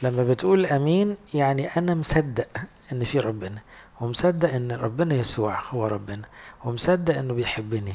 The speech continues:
ومصدق إنه مات عشاني، ومصدق إنه طلع السما حضر لي مكان، ومصدق إنه رحمته تغطي خطيتي. أمين. فاهمين الفكرة؟ كلمة أمين دي شايلة كل ما تؤمن بيه في كلمة واحدة.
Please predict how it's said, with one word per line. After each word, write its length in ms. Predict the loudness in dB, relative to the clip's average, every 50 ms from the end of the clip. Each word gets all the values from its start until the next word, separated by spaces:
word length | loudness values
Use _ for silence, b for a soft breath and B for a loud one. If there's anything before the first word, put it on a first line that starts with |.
| -10 -10
ومصدق 480 | -10 -4 -2 0 0 0 0 0 -2 -2
إنه 160 | -2 -2 -2 -2
مات 200 | -2 -2 -2 -2
عشاني، 520 | -2 -2 -2 -2 -2 -4 -4 -4 -6 -10 B B B B B -8
ومصدق 480 | -6 -4 0 2 2 2 2 2 0 -2
إنه 160 | 0 -2 -2
طلع 260 | 0 2 2 2 2
السما 380 | 2 0 0 -2 -2 -2 -2 -4
حضر 380 | -4 -4 -6 -6 -4 -4 -4 -2
لي 120 | -2 -4
مكان، 420 | -4 -6 -6 -6 -6 -6 -6 -6 -8 B B B B B B B -10 -8
ومصدق 520 | -4 -2 2 4 4 4 4 4 2 2
إنه 260 | 2 2 2 4 4
رحمته 500 | 4 4 2 2 0 0 0 2 2 2
تغطي 380 | 2 4 4 2 2 2 0 -2
خطيتي. 680 | 0 -2 -4 -4 -4 -4 -4 -2 -4 -4 -4 -6 -8 B B B B B B B B _ -2
أمين. 300 | 0 2 2 2 2 0
فاهمين 320 | 0 -2 -2 0 0 0 -2
الفكرة؟ 400 | -4 -4 -4 -4 -4 -4 -6 -10 -14 -20 B B B B B B B -20 _ _ 6
كلمة 380 | 6 6 6 4 4 2 2 2
أمين 260 | 2 2 2 2 2
دي 120 | 2 2
شايلة 320 | 2 4 4 6 6 4 2 2 2
كل 680 | 4 6 8 8 8 8 8 8 8 6 6 4 4
ما 180 | 4 4 2 2
تؤمن 500 | 2 2 0 0 2 0 0 0 0 0
بيه 160 | -2 -2 -2 -6 -12 -18 -18
في 140 | -16 -6
كلمة 280 | -4 -2 -2 -2 -2 -2
واحدة. 300 | -2 -4 -4 -6 -8 -12